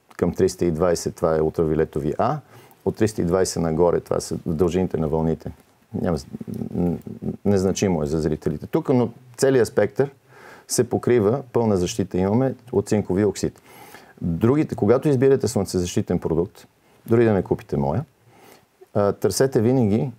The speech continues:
да, а, активната съставка а, която защитава от слънцето, да бъде цинков оксид, защото тя първо е полезна за кожата, тя помага за атопичен дерматит, а, за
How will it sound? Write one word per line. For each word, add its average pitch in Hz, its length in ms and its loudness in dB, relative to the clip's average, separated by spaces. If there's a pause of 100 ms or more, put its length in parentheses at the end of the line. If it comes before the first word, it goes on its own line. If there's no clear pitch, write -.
(160)
да, 110 380 4 (200)
а, 95 280 2 (300)
активната 107 480 0
съставка 90 640 -4 (720)
а, 95 260 0
която 92 320 0
защитава 82 500 0
от 80 100 -2
слънцето, 92 400 -4
да 98 100 2
бъде 101 380 2
цинков - 400 -4
оксид, - 400 -6
защото 98 460 -2
тя 104 160 2
първо 107 300 2
е - 20 -2
полезна 104 480 2
за 82 140 -2
кожата, 78 480 -4 (200)
тя 104 120 2
помага 95 320 0
за 90 120 2
атопичен 85 540 -4
дерматит, 82 460 -2 (600)
а, 95 180 2
за 92 140 2